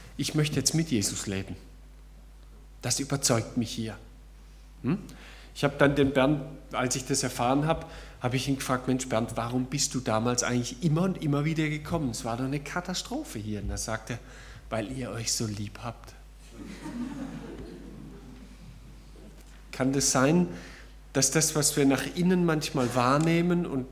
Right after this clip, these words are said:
und auch als Probleme sehen und Schwierigkeiten, gar nicht so groß ist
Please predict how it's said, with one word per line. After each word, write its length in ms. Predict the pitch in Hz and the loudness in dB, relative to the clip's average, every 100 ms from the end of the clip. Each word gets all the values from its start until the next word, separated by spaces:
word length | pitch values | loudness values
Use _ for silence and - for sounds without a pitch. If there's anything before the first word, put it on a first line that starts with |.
| - | -10
und 160 | 139 123 | -6 -2
auch 160 | 123 139 | -2 0
als 180 | 123 | 0
Probleme 640 | - - 135 131 139 170 180 | -2 -2 0 4 6 6 4
sehen 360 | 175 170 170 156 | 4 2 2 0
und 160 | 117 | 0
Schwierigkeiten, 920 | - 147 165 165 165 - 156 151 151 - - - - - - - - - - - | -2 0 0 0 -2 -2 -2 0 -4 -6 -12 -16 -18 -20 -20 -20 -20 -20 -20 -12
gar 160 | - 104 | -4 0
nicht 220 | 123 123 | 0 0
so 100 | 123 | -4
groß 400 | - 107 120 - | -4 -2 -2 -2
ist 300 | 160 - - | -4 -8 -10